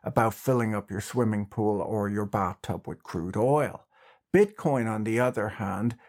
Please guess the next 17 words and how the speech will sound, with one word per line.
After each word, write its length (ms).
used 480
to 60
be 180
a 60
bit 360
trickier 540
to 240
own 340
a 60
few 260
years 480
ago, 400
but 160
today 300
you 220
can 220
buy 420